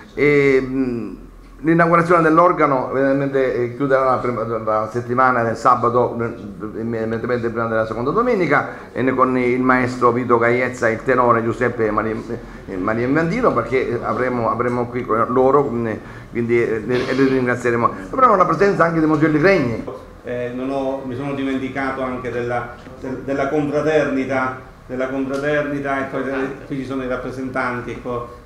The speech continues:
Speaker 2: eh, della, della, della confraternita, eh, San, San Calogero, a partire dal, eh, dal, dal presidente, che appunto un, un ruolo determinante hanno nella,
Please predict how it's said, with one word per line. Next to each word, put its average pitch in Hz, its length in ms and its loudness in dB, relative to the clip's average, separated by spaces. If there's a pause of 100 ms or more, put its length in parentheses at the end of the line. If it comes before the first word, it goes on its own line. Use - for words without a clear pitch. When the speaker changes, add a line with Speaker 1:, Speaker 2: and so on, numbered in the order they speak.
Speaker 2:
eh, 113 580 -6
della, 120 600 -6 (160)
della, 120 380 -6
della 120 240 -4
confraternita, 127 1040 -4 (220)
eh, 117 460 -6
San, 123 440 -8
San 123 260 -10
Calogero, 127 440 -6
a 101 40 -8
partire 117 420 -10
dal, 113 240 -8 (540)
eh, 107 260 -10
dal, 107 160 -8
dal 107 400 -8
presidente, 120 960 -8 (200)
che 127 320 -8
appunto 135 380 -6
un, 127 340 -6
un 139 140 -6
ruolo 147 240 -2
determinante 113 840 -6
hanno 98 560 -10
nella, 107 800 -6